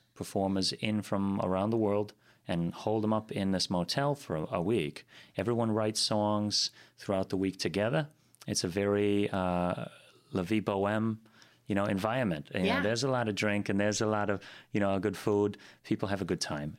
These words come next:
Speaker 1: But
Speaker 2: Yeah.
Speaker 1: we get, we get to share experiences and form bonds like that over the course of the week, writing different songs. Um, we record them all together in our motel rooms.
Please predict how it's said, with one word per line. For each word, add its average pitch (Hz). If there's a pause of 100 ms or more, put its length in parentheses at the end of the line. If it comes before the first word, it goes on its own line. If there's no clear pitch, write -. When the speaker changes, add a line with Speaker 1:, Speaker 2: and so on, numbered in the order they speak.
Speaker 1:
But 143
Speaker 2:
Yeah. 147
Speaker 1:
we 147
get, 160
we 147
get 147
to 139
share 123
experiences 117
and 95
form 107
bonds 95
like 90
that 92
over 90
the 90
course 90
of -
the 87
week, 87
writing 87
different 110
songs. 107 (520)
Um, 87 (380)
we 87
record 98
them 117
all 113
together 107
in 87
our 80
motel 95
rooms. 117